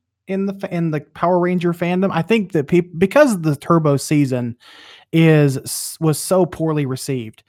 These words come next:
that people look down on this film. Now, I will cons-, I will say that this movie serves best as a, uh, a really long season premiere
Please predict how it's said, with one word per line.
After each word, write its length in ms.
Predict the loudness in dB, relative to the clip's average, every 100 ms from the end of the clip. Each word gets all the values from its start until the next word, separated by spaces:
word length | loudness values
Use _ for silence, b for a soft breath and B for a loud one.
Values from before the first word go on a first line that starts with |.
| b b -4
that 380 | -2 0 -2
people 360 | 0 2 2 0
look 220 | 0 -2
down 260 | -4 0 0
on 180 | 2 0
this 200 | -2 -4
film. 320 | -2 0 -4 B B -4
Now, 160 | 0 4
I 140 | 4
will 220 | 4 2
cons-, 260 | 2 0 -2
I 160 | 0 2
will 240 | 2 0
say 380 | -2 -2 0 0
that 240 | -2 -2
this 320 | 0 0 -4 -8
movie 640 | -2 2 4 4 2 0 -8
serves 800 | -10 -4 -2 0 -2 -4 -10 -18 _ _ _ _ _ _ _ _ _ -20
best 560 | -4 -2 -2 -6 -12 -10
as 280 | -6 -6 -6 -6
a, 440 | -4 -4 -4 -6 B B B B B B B _ _ _ _ -6
uh, 500 | -4 -2 -2 -4 -4
a 80 | -6
really 420 | -4 2 4 4
long 460 | 2 2 2 2 -2
season 420 | -2 0 0 -4
premiere 500 | -6 -6 -8 -12